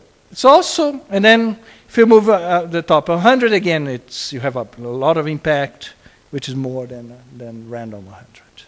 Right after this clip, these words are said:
So this is the kind of thing you can start doing. Basically, uh, the question here is,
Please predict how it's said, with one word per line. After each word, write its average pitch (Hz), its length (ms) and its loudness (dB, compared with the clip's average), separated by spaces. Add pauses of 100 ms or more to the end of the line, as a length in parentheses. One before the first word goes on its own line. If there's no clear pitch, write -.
(880)
So - 120 -20 (220)
this 349 200 -8
is - 60 -16
the 220 80 -10
kind 170 260 -12
of 135 80 -16
thing 135 240 -16
you 120 80 -16
can 113 200 -16
start 107 340 -18
doing. - 200 -20 (1120)
Basically, 208 640 -12
uh, 147 200 -16
the 180 120 -10
question 311 380 -4
here 214 240 -4
is, - 420 -10